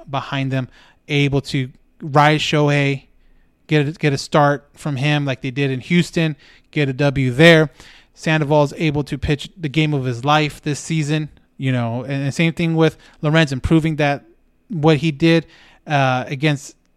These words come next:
the Rangers wasn't him, and the, the guy that pitched against the Marlins was. So we'll have to see how that all plays out this upcoming week. The afternoon game is gonna be on Thursday, April twenty-eighth.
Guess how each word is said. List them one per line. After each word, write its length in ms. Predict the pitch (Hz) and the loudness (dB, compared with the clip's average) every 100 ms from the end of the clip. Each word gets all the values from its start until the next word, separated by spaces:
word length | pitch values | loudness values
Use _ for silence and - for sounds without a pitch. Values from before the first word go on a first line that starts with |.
| _ | _
the 140 | 165 156 | -2 2
Rangers 540 | 160 175 165 151 131 | 4 4 4 0 2
wasn't 340 | 151 151 143 | 2 2 0
him, 220 | 117 156 135 | 0 0 0
and 120 | 127 | -2
the, 160 | 127 165 | -4 -8
the 220 | 139 139 | -8 -6
guy 180 | 151 147 | 0 0
that 140 | 143 | 0
pitched 220 | - 156 | -2 -4
against 320 | 151 139 135 - | -4 -6 -6 -6
the 60 | |
Marlins 460 | 135 131 131 131 - | -4 -2 -2 -4 -8
was. 500 | 185 123 131 123 113 | -14 -6 -2 -4 -6
So 100 | 123 | -12
we'll 200 | 120 139 | -6 -2
have 180 | 147 - | -2 -6
to 80 | |
see 180 | 131 147 | -10 -6
how 160 | 131 135 | -4 -4
that 280 | 131 135 - | -2 -4 -4
all 220 | 143 131 | 0 0
plays 340 | 127 - 131 120 | 0 -4 -4 -2
out 240 | 131 127 - - - _ | -2 -2 -8 -20 -20 _
this 300 | - 156 - _ | 0 0 -2 _
upcoming 580 | 147 139 - 143 131 123 | -2 -2 -2 0 0 2
week. 300 | 156 135 - _ _ _ _ - | 0 0 -4 _ _ _ _ -2
The 100 | 147 139 | -2 2
afternoon 560 | 180 202 220 202 190 180 | 2 4 6 8 8 6
game 400 | 170 165 165 151 | 4 4 2 0
is 180 | 170 131 | -6 -4
gonna 240 | - 156 | 2 2
be 280 | 147 151 151 | 2 2 0
on 200 | 170 139 | 2 -2
Thursday, 640 | 139 151 147 135 147 139 139 - - _ _ - | 2 4 4 2 2 0 -4 -20 -20 _ _ -2
April 260 | 170 160 170 | 0 2 0
twenty-eighth. 760 | - 170 151 147 131 135 - | 0 -2 -2 -2 -8 -8 -20